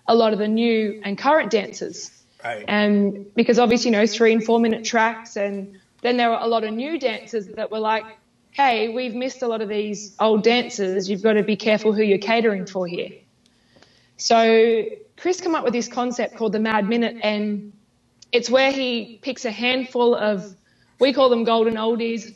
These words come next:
Speaker 1: people call
Speaker 2: Right.
Speaker 1: them classics, yeah. Um, so you pick maybe ten or fifteen classics. Sometimes, depending on the event, sometimes in Australia, we just put the song on.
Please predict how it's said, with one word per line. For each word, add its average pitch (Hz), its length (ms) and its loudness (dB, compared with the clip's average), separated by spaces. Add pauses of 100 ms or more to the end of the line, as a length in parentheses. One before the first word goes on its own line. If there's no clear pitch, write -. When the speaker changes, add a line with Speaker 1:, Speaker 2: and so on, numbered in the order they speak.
(160)
Speaker 1:
people 233 240 2
call 226 140 -2
Speaker 2:
Right. 202 80 -2
Speaker 1:
them 202 80 -6
classics, 220 760 -2
yeah. 220 220 2 (640)
Um, 214 480 0
so - 140 2
you 254 140 4
pick - 220 0
maybe 254 260 4
ten 262 240 -2
or 247 100 0
fifteen 233 520 -2
classics. 269 880 -2 (800)
Sometimes, 320 640 2
depending 294 440 -2
on 269 120 0
the 240 100 2
event, 220 320 -2
sometimes 277 340 -4
in 254 80 -4
Australia, 233 420 2
we 233 220 0
just 233 220 -4
put 254 160 -2
the 214 60 -6
song 240 320 0
on. 254 340 2